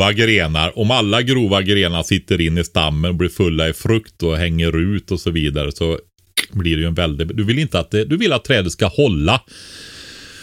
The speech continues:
Speaker 2: Helt enkelt. Det
Speaker 1: Just det.
Speaker 2: tänker du mycket på nu. Det är därför det är viktigt med grenvinklarna. För står grenen upp för mycket och du får för spetsig grenvinkel, då kan, är det risk att den fläker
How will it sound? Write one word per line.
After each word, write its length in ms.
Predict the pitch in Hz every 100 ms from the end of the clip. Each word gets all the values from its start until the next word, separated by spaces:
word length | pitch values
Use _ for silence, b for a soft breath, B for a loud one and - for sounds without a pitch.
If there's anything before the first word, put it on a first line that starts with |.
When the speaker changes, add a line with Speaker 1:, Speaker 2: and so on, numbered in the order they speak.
| B B B _ -
Speaker 2:
Helt 320 | - 117 90 92
enkelt. 580 | 76 69 71 60 - -
Det 120 | 104
Speaker 1:
Just 300 | 110 143 117
det. 40 |
Speaker 2:
tänker 240 | 92 98 85
du 80 | 78
mycket 340 | 78 - 78
på 80 | 85
nu. 160 | 76 71
Det 80 |
är 40 | 98
därför 400 | 95 85 82 104
det 140 | 107
är 60 | 101
viktigt 420 | 95 - - 78
med 140 | 87
grenvinklarna. 960 | 80 87 85 73 69 67 - 73 76 85
För 140 | -
står 180 | 95 101
grenen 540 | 85 95 87 87 98 92
upp 180 | -
för 100 | -
mycket 360 | 127 175 - -
och 100 | 151
du 80 | 143
får 180 | - 117
för 120 | 120
spetsig 560 | - - - - 117 101
grenvinkel, 760 | 101 92 82 78 78 - 80
då 80 | 87
kan, 160 | - -
är 100 | 120
det 160 | 123
risk 320 | 131 - -
att 120 | 87 -
den 160 | 90
fläker 640 | - 85 69 76 - 60